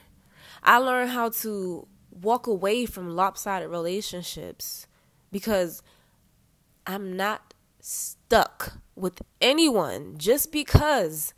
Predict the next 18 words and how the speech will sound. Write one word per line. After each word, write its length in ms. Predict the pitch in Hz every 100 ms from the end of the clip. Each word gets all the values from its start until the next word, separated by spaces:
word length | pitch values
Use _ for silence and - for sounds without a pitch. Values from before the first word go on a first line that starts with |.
| _ _ -
they 120 | 220
are 160 | 233
in 220 | 226 185 180
love 320 | 208 262 254
with 180 | 311 254
me 480 | 254 277 349 403 - _ _ _ -
and 140 | 226
I 100 | 220
don't 400 | 180 - 240 240
feel 200 | - 226
the 100 | 214
same 300 | - 214 208
way 140 | 208
about 300 | 190 196 196
them. 360 | 214 226 185 147 _ _ _ _ _ _ _
I'm 100 | 226
not 220 | 262 277
stuck. 800 | - - - - 302 311 - -